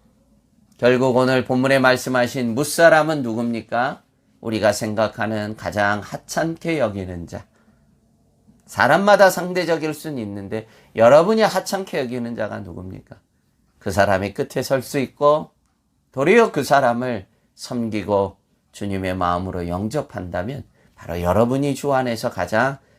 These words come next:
큰 자가 되는 것입니다. 예수님이 하찮은 우리를 그렇게 섬겨주셨고 우리를 위해 십자가에 죽어주셨습니다. 참 어려운 시절인데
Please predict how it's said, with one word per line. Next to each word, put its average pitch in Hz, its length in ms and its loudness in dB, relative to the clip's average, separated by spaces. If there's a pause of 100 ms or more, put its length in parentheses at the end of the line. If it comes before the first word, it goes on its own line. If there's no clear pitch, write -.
(180)
큰 143 220 -10
자가 120 300 -4
되는 95 400 -10 (340)
것입니다. - 720 -20 (1040)
예수님이 131 840 2
하찮은 170 560 -2
우리를 120 420 0
그렇게 110 800 -4 (560)
섬겨주셨고 123 1080 -4 (1200)
우리를 87 340 -2
위해 90 120 -2
십자가에 123 600 0
죽어주셨습니다. 127 1400 -12 (1080)
참 120 180 0
어려운 127 360 4
시절인데 120 1080 0